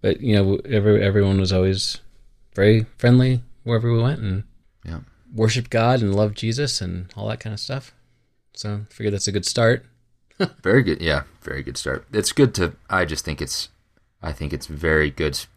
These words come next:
Speaker 2: spiritually to meet those people. I, something f-, jumped out to me, though, in their, uh, their revised belief statement, I think is what you said, but they
Speaker 1: Yeah.
Speaker 2: mentioned familial status.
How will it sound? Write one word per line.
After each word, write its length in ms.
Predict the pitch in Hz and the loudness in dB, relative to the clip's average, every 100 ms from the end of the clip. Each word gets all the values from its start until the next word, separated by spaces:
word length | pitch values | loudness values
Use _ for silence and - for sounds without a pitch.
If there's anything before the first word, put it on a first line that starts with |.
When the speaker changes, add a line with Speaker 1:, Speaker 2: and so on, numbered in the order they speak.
| _ _ | _ _
Speaker 2:
spiritually 580 | - - 73 69 76 71 | -16 -6 -4 -4 -6 -6
to 120 | - | -6
meet 300 | 73 73 69 | -6 -6 -6
those 180 | 71 71 | -8 -10
people. 400 | - 71 69 71 - _ _ _ _ _ _ _ _ | -10 -12 -10 -14 -14 _ _ _ _ _ _ _ _
I, 180 | 92 - - _ _ | -6 -6 -10 _ _
something 400 | - 143 180 220 | 0 2 4 4
f-, 140 | 139 - - | 2 -2 -14
jumped 280 | 110 120 120 | 2 4 6
out 240 | 95 110 | 2 0
to 80 | - | -2
me, 100 | 101 | 0
though, 240 | 92 90 82 | 4 4 2
in 160 | 87 | 0
their, 260 | 87 85 82 | 2 4 4
uh, 260 | 76 76 73 _ _ _ _ _ _ _ _ _ _ _ _ _ | 2 0 -6 _ _ _ _ _ _ _ _ _ _ _ _ _
their 380 | - - 92 85 | -20 -4 2 2
revised 880 | 82 80 80 85 85 85 87 82 80 - _ _ _ | 4 0 2 2 2 2 2 0 -4 -14 _ _ _
belief 300 | - 85 82 | -4 0 0
statement, 560 | - 98 95 101 95 85 - | 0 -2 -2 -4 -6 -14 -10
I 100 | 95 | -8
think 220 | 104 101 | -6 -6
is 100 | 101 | -6
what 100 | 104 | -6
you 60 | |
said, 320 | 104 113 117 - | -6 -8 -8 -8
but 200 | - - | -8 0
they 100 | 92 | 2
Speaker 1:
Yeah. 140 | 113 | 2
Speaker 2:
mentioned 420 | 117 98 85 82 - - - - | 2 0 -4 -6 -12 -20 -20 -20
familial 680 | - 98 82 82 98 117 127 | -4 -2 2 4 6 4 2
status. 640 | - 143 147 170 - - | 0 0 2 0 -6 -10